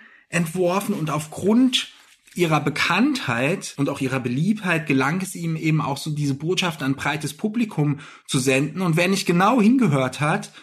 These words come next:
oder vielleicht sogar Insiderkenntnis über die Gruppe hatte, wirklich recherchiert hat, konnte eben leicht missverstehen, was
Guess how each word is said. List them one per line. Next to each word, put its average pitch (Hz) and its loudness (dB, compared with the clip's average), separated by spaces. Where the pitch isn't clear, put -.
oder 139 2
vielleicht 143 0
sogar 123 0
Insiderkenntnis 190 0
über 175 -2
die 170 0
Gruppe 185 0
hatte, 160 2
wirklich 156 0
recherchiert 190 2
hat, 160 0
konnte 165 0
eben 151 2
leicht 151 2
missverstehen, 160 2
was 156 -2